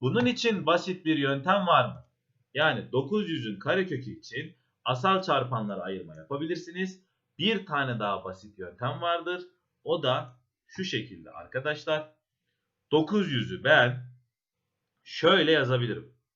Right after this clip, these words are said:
Dokuz yüzü yazıyorum. Dokuz yüz karekök içinde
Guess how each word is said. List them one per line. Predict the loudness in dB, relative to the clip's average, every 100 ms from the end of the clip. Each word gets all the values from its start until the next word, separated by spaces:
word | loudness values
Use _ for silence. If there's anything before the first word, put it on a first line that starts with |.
| _ _ _ _ _ _ _ -10
Dokuz | -10 -6 -6
yüzü | -6 -10 -12 -10 -2 -2 -2 -18 _ _ _ _ _ _ _ _ _ _ _
yazıyorum. | -10 -8 -6 -10 -10 -16 -18 -20 _ -12 -8 -8 -8 _ _ _ _ _ _ _
Dokuz | -12 -10 -12 -12
yüz | -12 -12 -12 -14 -20 _ _ _ _ _ _ _ _ _ _ _ _ _ _ _ _ _ _ _ _ _ _ _ _ _ _ _ _ -12
karekök | -4 -4 -4 -8
içinde | -10 -8 -6 -6